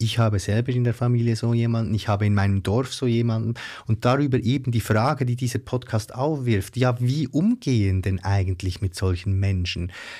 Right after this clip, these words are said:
Wie umgehen mit Menschen, die, die, äh, ein, ein ganzes Dorf in Atem halten, die, äh,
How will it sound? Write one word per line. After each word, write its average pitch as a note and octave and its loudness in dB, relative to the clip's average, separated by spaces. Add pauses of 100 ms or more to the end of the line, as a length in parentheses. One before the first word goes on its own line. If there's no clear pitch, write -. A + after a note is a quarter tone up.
(140)
Wie B2+ -2
umgehen D#3+ 2
mit C3 0
Menschen, B2+ 2
die, A#2 0
die, G#2+ -2
äh, - -4
ein, G#2+ 0
ein G#2 0
ganzes A2+ -2
Dorf C#3+ 2
in A#2 0
Atem G2+ 0
halten, F#2+ -2
die, G2+ -4
äh, F#2+ -2